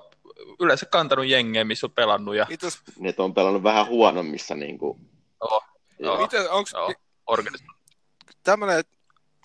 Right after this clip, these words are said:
Speaker 2: topparithan on yleensä hyviä esim pilkuissa. Niin oliks mitään, mitään tämmöstä?
Speaker 3: Vetiks tää, vetääks tää Matias pilkku, onks se tää urallaan vetänyt?
Speaker 1: Siis aikuisuralla yksi pilkku yksi maali.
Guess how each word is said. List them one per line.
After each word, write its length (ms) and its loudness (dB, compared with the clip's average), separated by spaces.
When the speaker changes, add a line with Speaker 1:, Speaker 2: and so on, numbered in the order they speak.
Speaker 2:
topparithan 600 2
on 60 2
yleensä 300 -2
hyviä 300 -4
esim 260 -10
pilkuissa. 580 -8
Niin 120 -2
oliks 260 -2
mitään, 320 -4
mitään 280 -4
tämmöstä? 460 -6
Speaker 3:
Vetiks 300 -4
tää, 220 -4
vetääks 380 -4
tää 120 -4
Matias 480 -6
pilkku, 420 -10
onks 180 -12
se 60 -20
tää 120 -8
urallaan 420 -6
vetänyt? 360 -12
Speaker 1:
Siis 340 -4
aikuisuralla 840 2
yksi 180 -6
pilkku 280 -2
yksi 140 -8
maali. 280 2